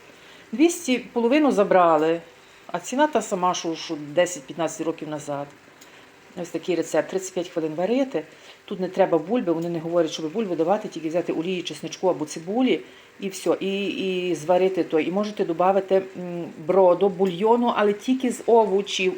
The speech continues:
овочів, веджеталі овочів. Все. От.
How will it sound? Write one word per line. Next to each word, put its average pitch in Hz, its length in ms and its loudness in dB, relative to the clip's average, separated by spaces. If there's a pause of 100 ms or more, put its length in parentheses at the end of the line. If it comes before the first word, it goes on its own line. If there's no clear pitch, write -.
овочів, 170 460 2
веджеталі 196 500 2
овочів. 123 520 -2 (760)
Все. 175 280 0 (760)
От. 165 180 -2